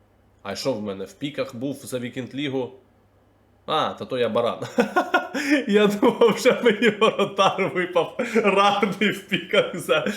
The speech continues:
Вікенд Лігу. Ай. Але треба дихати свіжим повітрям, коли алергія. Так, поїхали ще раз. Все, тепер відкрилося. Р три.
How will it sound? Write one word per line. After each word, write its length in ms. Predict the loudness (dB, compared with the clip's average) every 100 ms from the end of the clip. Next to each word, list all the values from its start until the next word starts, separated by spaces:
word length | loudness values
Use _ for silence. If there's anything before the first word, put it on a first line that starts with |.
| 0 0
Вікенд 440 | -2 -2 0 -2 -2
Лігу. 400 | 0 2 2 -2 -4 -6 -2 -2 -2 0
Ай. 720 | 0 2 2 2 2 0 -2 -8 -10 -12 -16 -16 -12
Але 440 | -4 -2 2 2 0
треба 400 | -2 -2 0 -2
дихати 480 | -6 -8 -8 -8 -8
свіжим 360 | -8 -8 -8
повітрям, 480 | -8 -8 -6 -4 -6
коли 240 | -6 -6
алергія. 580 | -4 -4 -6 -6 -6 -6 -12 -20 -18 -18 -16 -2
Так, 360 | 0 0 -2
поїхали 460 | -2 -2 0 -2 -2
ще 240 | -2 -2
раз. 300 | -2 -4 -10 _ -20 -20 _ _ _ _ _ _ _ -16
Все, 360 | -12 -2 2 2
тепер 400 | -2 -2 0 0
відкрилося. 720 | -4 -4 -2 -2 -4 -6 -8
Р 160 | -8 -8
три. 360 | -4 -4 -4